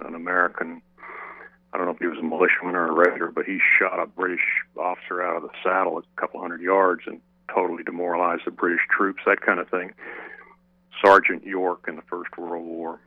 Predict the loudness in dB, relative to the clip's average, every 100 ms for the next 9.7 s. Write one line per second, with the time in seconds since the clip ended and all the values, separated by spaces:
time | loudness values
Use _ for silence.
0 | -20 -4 0 2 2 0 -4 _ -16 -12
1 | -12 -14 -16 _ 6 8 10 12 10 8
2 | 6 0 _ _ -12 -10 -8 -12 -8 -8
3 | -8 -8 -8 -6 -6 -8 -10 -8 -6 -6
4 | -8 -14 -16 -14 -10 -8 -8 -10 _ -8
5 | -8 -10 _ -16 -14 -10 -4 -4 -2 -2
6 | -2 -4 -10 _ _ _ _ _ 0 0
7 | 2 -2 -2 -4 -6 -10 -12 -16 -10 -4
8 | -4 -4 -6 -10 _ -20 -18 -18 -20 _
9 | _ _ 2 6 8 6 2